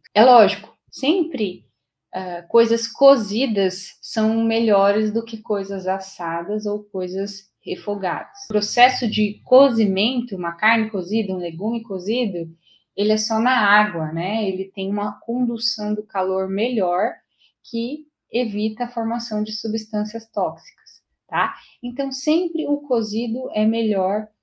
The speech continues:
do que o refogado, o assado, tá? E o frito nem se fala, tá, gente? Tá, então, você já entendeu que é importante pra você que quer controlar os sintomas da autoimune,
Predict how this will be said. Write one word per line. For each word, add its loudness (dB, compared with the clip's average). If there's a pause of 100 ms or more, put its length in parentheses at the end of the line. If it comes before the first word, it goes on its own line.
(160)
do -2
que -4 (280)
o -8
refogado, -4
o -2
assado, -6 (1500)
tá? -4 (580)
E 4
o 4
frito -2
nem 0
se -4
fala, -6
tá, -4
gente? -6 (640)
Tá, -2
então, -2 (280)
você 0
já 2
entendeu 2
que -4
é 2
importante -4
pra 4
você 0
que -10
quer -4
controlar 0
os -4
sintomas -4
da 0
autoimune, -2